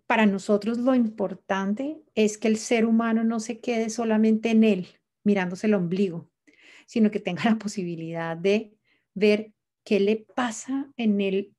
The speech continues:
en la creación de nosotros, y ahorita vamos a hablar un poquito de eso, y qué pasa en la creación del mundo, cuál es ese mundo que quiere crear, cuál es ese mundo que le interesa construir. Entonces,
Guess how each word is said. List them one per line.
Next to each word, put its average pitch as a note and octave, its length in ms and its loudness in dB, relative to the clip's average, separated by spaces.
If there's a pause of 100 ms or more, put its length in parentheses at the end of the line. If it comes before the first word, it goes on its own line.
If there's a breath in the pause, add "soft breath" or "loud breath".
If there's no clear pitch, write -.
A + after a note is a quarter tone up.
(100)
en F#3+ 240 -6
la E3 160 -10
creación G3 680 -4
de A3 120 -2 (100)
nosotros, A3 720 -8
y A3 80 -6
ahorita F#3 320 -8
vamos G#3 160 -8
a A#3+ 40 -8
hablar F3+ 300 -8
un G3 100 -8
poquito G3+ 380 -10
de G3 140 -8
eso, C4+ 220 -14 (640 soft breath)
y G#3+ 160 -4
qué G3 120 0
pasa G#3 360 -4
en A3 80 0
la A3+ 100 -2
creación F3 440 -10
del F3+ 180 -4
mundo, E3 420 -6 (200)
cuál F#3+ 200 -2
es G3 140 -8
ese G#3+ 180 -2
mundo G#3+ 460 6
que G#3+ 100 -14
quiere F3+ 240 -14
crear, E3+ 380 -12
cuál F#3 140 -4
es G3 120 -8
ese G#3+ 180 0
mundo G#3 500 4
que G#3+ 100 -6
le G3 100 0
interesa G#3 1120 -2 (540)
construir. F3+ 760 -6 (1600 loud breath)
Entonces, A3+ 520 0